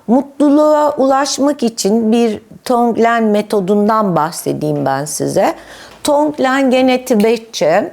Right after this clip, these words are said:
e, çünkü gizemli yolculuk ve mistik, daha spiritüel yaklaşımlarla da mutluluğu bulmamız gerekiyor.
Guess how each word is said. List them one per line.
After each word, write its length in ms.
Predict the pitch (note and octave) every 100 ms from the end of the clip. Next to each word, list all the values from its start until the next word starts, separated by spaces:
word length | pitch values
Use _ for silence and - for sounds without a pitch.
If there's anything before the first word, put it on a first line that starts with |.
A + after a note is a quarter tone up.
| -
e, 80 | F#3
çünkü 580 | - F#3+ G3 G3+ - F#3+
gizemli 480 | G3 G3+ G3 G#3
yolculuk 600 | G3+ F#3 E3 F3 F3+ F#3 F3+
ve 200 | F#3+ F#3+ - - -
mistik, 520 | G#3 - - F3+ -
daha 240 | F#3 G3
spiritüel 960 | G3 - F3+ - F#3+ F#3+ G#3 F#3+ F#3+ F#3+
yaklaşımlarla 1160 | - F#3+ F#3+ F#3+ F#3 F#3+ - F#3 G#3 G#3 E3+ C#3+
da 100 | D#3
mutluluğu 680 | D#3 D#3+ - E3 D#3 D#3 D3+
bulmamız 500 | D3+ D#3 D3+ D3 D#3
gerekiyor. 600 | D3+ C#3 D3+ - G3